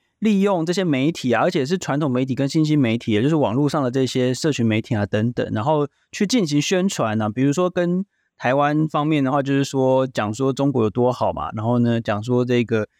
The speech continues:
大家要反台独啦，或然后这美国有多差啦，民主政治有多差，类似像这样子。那，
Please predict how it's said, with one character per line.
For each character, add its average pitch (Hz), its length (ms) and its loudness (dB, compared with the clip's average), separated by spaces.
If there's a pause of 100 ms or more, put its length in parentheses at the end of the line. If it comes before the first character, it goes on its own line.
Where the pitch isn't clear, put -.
(140)
大 135 100 -2
家 135 100 0
要 143 100 0
反 107 180 -4
台 110 220 -2
独 110 240 -2
啦， 117 360 2
或 113 300 -2
然 117 100 -2
后 117 120 2
这 131 100 -4
美 117 160 0
国 117 200 0
有 120 100 0
多 131 180 0
差 123 300 0
啦， 117 280 0
民 127 200 2
主 147 120 0
政 165 200 0
治 147 80 -2
有 120 100 2
多 143 180 0
差， 139 280 -4
类 151 120 0
似 139 120 -4
像 127 200 -2
这 123 120 -6
样 104 180 0
子。 - 140 -20
那， 233 180 -2